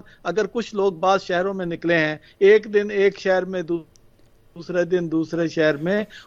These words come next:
اس کے مقابلے میں پاکستان میں بارہ ربیع الاول سے لے کے ابھی تک کانفرنسوں اور اس کا سلسلہ جاری ہے،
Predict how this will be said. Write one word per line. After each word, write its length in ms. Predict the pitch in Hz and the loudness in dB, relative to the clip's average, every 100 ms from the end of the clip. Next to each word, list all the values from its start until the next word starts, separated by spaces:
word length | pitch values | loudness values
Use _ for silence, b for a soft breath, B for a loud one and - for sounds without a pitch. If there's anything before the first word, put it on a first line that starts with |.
| B | B
اس 220 | 220 - | 4 4
کے 180 | - 254 | 2 2
مقابلے 640 | 226 180 190 175 180 214 | 2 0 4 2 2 0
میں 260 | 214 220 226 202 | 0 0 -2 0
پاکستان 840 | 185 175 190 170 - 190 190 208 | 0 0 -4 -10 -6 0 0 0
میں 300 | 202 202 208 | -4 -6 -4
بارہ 460 | 190 175 180 202 202 | -2 2 2 2 0
ربیع 380 | 180 165 160 185 | -4 -6 -2 -2
الاول 640 | 175 - 175 175 214 214 | -2 -4 -8 -2 2 2
سے 160 | 196 202 | 0 -4
لے 220 | 190 202 | 0 0
کے 280 | 196 214 226 220 B B | 2 4 4 0 B B
ابھی 260 | 202 240 | 0 0
تک 360 | 233 208 196 - | 0 -2 -2 -2
کانفرنسوں 540 | 185 190 202 208 220 | -2 -2 -6 -10 -8
اور 400 | 214 208 208 196 | -6 -4 -2 -2
اس 160 | 185 - | -4 -6
کا 160 | 208 185 _ - | -8 -8 _ -14
سلسلہ 560 | 165 196 196 196 196 170 | -4 0 0 -2 -2 0
جاری 520 | 151 160 165 202 | 2 2 2 4
ہے، 100 | 214 | 4